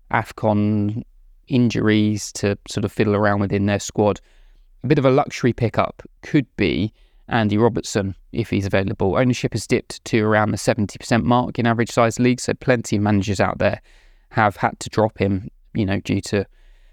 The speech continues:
squad constraints and needs must. So given he's only expected to miss another two or three games,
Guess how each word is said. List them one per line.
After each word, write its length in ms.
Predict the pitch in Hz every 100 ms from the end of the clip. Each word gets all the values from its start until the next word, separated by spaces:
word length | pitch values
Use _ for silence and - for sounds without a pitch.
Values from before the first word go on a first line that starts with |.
| _
squad 360 | - - 117
constraints 720 | - 117 104 - 120 156 - -
and 140 | 123 113
needs 280 | 110 104 -
must. 240 | 113 -
So 120 | 113
given 200 | 110 139
he's 140 | 139 123
only 220 | 127 113
expected 400 | - 123 - -
to 100 | 117
miss 220 | 113 -
another 240 | 113 104
two 180 | 101 -
or 60 | 110
three 200 | - 98
games, 480 | 110 113 131 131